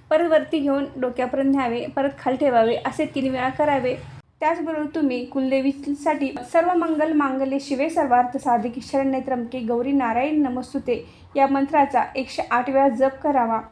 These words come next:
आणि सहकुटुंब कुलदेवीला नमस्कार करावा व तिचे आशीर्वाद घ्यावेत. तांदळाची जी खीर बनवली आहे त्याचा नैवेद्य कुलदेवीला दाखवावा. आपल्याला जर कुलदेवीची आरती येत असेल तर ती म्हणावी.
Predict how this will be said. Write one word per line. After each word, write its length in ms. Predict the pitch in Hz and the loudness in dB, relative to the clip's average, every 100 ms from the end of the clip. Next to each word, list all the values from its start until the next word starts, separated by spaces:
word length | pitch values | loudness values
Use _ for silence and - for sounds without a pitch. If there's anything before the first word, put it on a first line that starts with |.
| - - - - | -20 -20 -10 -2
आणि 200 | 277 294 | 0 0
सहकुटुंब 600 | 302 311 320 311 269 294 285 - - - | 2 0 0 -2 -2 -4 -10 -20 -20 -8
कुलदेवीला 420 | 285 262 269 320 | -4 -2 -2 0
नमस्कार 500 | 370 277 277 - 302 | 0 0 -2 2 2
करावा 480 | 302 277 262 254 269 269 | 4 4 4 4 2 2
व 80 | 269 | -4
तिचे 280 | 269 226 | -4 -2
आशीर्वाद 480 | 320 294 254 233 233 | 0 0 -2 -2 0
घ्यावेत. 320 | 233 226 214 208 - _ - | -2 -2 -2 -4 -10 _ -8
तांदळाची 500 | 302 285 294 311 349 | -4 2 4 4 4
जी 200 | 294 330 | 2 0
खीर 160 | - 320 | 2 2
बनवली 340 | 285 277 277 | 4 4 4
आहे 300 | 302 269 254 247 | 2 2 -2 0
त्याचा 220 | 277 285 | 0 2
नैवेद्य 440 | 285 247 254 220 202 - | 0 0 0 0 -2 -4
कुलदेवीला 400 | 254 240 262 269 | -6 -2 0 2
दाखवावा. 480 | 262 254 220 220 220 - 240 - - | 0 0 2 0 0 -4 -12 -18 -8
आपल्याला 320 | 269 294 320 | -6 -2 0
जर 200 | 339 330 | 2 0
कुलदेवीची 500 | 330 294 285 277 277 | 0 0 0 0 0
आरती 320 | 302 233 214 262 | 2 2 0 -2
येत 200 | 285 294 | 0 0
असेल 360 | 277 254 247 | 2 0 2
तर 60 | 269 269 | 0 2
ती 80 | 285 | 2
म्हणावी. 480 | 285 277 254 220 | 2 2 0 -2